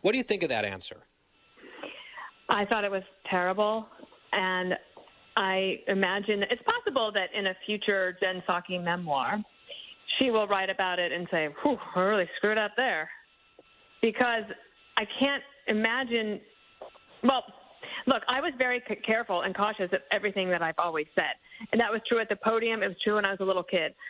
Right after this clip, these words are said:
Speaker 2: Even when I was a child, if I ever heard my parents arguing, I would immediately go to, "Oh, he should have said this," or if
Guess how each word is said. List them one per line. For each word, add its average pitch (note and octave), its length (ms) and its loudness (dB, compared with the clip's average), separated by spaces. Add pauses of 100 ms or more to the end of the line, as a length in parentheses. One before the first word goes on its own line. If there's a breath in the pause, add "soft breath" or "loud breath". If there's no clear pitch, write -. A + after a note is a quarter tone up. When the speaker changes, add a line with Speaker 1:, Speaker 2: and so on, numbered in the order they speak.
(240 loud breath)
Speaker 2:
Even C#4+ 200 2
when D#4+ 100 2
I D4 120 0
was B3+ 140 0
a G#3 140 2 (240)
child, G3+ 480 0 (140)
if G3 140 0
I A#3 140 0
ever A3 200 -2
heard A3 220 0
my G3 100 0
parents G3 480 -4
arguing, G#3+ 560 0 (300 loud breath)
I G#3 140 0
would G3+ 260 0
immediately G#3+ 640 0
go G3+ 220 2
to, F3+ 160 -2 (240 loud breath)
"Oh, G#3+ 220 -2 (220)
he A#3 160 2
should A#3+ 120 0
have G3+ 120 -2
said G3 220 0
this," G3+ 180 0 (100)
or A3 120 2
if G3+ 80 -4